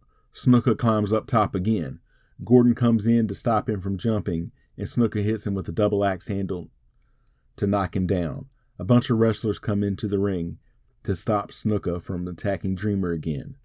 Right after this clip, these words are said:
Snuka and Robbins finally leave. Kevin Sullivan and the Tasmaniac with Woman versus the original Sheik and Pat Tanaka. Sheik comes out,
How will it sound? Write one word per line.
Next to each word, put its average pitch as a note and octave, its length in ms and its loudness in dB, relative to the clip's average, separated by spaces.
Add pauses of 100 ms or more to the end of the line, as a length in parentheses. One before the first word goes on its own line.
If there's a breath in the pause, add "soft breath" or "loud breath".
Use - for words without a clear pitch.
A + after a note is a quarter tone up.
(220)
Snuka A#2 360 2
and A2+ 180 2
Robbins D#2+ 600 -4 (260)
finally F2 440 0
leave. E2+ 520 -2 (1300)
Kevin G#2 300 0
Sullivan A#2 440 4
and F#2 100 0
the F2+ 60 0
Tasmaniac G#2+ 840 0
with E2 140 -6
Woman G2+ 380 0
versus G2 400 -2
the F#2 140 0
original G#2 440 -2
Sheik F2+ 460 -4 (300)
and D#2+ 120 -4
Pat - 280 -4
Tanaka. D#2+ 500 -8 (720)
Sheik C#3+ 300 2
comes A2+ 260 2
out, G#2 320 2